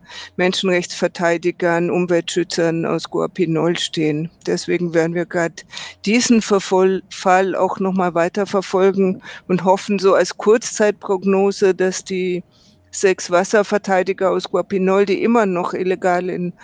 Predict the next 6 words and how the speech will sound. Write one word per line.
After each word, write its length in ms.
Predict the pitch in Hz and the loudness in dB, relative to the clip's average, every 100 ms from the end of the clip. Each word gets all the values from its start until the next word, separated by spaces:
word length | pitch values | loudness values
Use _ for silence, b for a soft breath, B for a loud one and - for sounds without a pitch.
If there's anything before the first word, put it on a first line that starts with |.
| B B | B B
Haft 320 | - 180 - - | -4 -4 -4 -4
sitzen, 440 | 202 - - 196 | -4 -4 -2 0
seit 300 | 202 185 180 | 2 0 -2
inzwischen 640 | 175 - 190 - 190 185 | -8 -2 -2 0 0 0
zweieinhalb 640 | 180 185 175 185 185 170 185 | 0 0 0 0 -2 -2 -2
Jahren 480 | 175 175 175 180 | 0 0 -2 -4